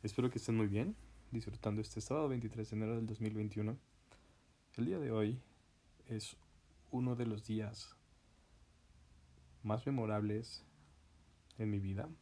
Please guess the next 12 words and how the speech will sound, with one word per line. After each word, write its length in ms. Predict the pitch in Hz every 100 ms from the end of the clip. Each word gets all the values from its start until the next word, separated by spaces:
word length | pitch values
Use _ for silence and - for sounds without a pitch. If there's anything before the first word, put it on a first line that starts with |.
| -
a 80 | 107
mis 340 | 104 98 - - -
veinticuatro 560 | 107 101 101 104 104 101
años. 340 | 104 107 - - - - - - - - - - - - - -
Puedo 200 | - 113
decir 340 | 110 - 107
que 320 | 104 107 104 113
este 300 | 123 - 123
día, 220 | 113 113
veintitrés 400 | 107 107 - 110
de 60 | 104
enero, 260 | 113 117